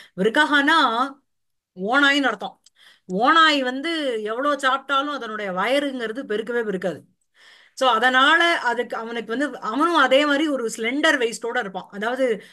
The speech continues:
பீமன் அப்படின்னா, பீமஹா அப்படின்னாலே பயங்கரஹான்னு அர்த்தம். So, பீமன்னா இப்ப நம்ம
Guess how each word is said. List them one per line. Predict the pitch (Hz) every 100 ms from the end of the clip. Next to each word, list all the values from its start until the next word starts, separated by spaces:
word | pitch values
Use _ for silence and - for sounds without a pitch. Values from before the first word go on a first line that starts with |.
| _ 185
பீமன் | 262 294 285 285
அப்படின்னா, | 220 202 247 285 302 220 170
பீமஹா | 202 269 269 254
அப்படின்னாலே | 277 226 240 277
பயங்கரஹான்னு | 247 190 220 240 202 190 214
அர்த்தம். | 202 156 - _ _ _ -
So, | - 254
பீமன்னா | 226 302 294 294 311 339 277
இப்ப | 220
நம்ம | 226 220 208 202 185